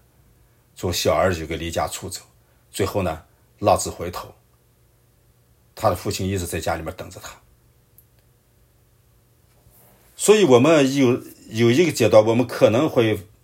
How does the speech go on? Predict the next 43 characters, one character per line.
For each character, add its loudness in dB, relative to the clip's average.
偏 0
离 0
神 -6
的 -4
路， -6
可 -2
能 8
有 0
很 -4
长 2
的 -2
一 -2
段 4
时 -4
间 -2
离 -2
开 -2
了 0
神， -8
但 4
是 -8
真 6
正 4
属 0
神 -4
的， 0
神 -2
一 -4
定 0
会 -4
把 -2
他 -8
救 -6
回 -18
来。 -20
这 -4
是 -2
一 -2
个 -2
确 -2
据。 -14
所 6
以 -2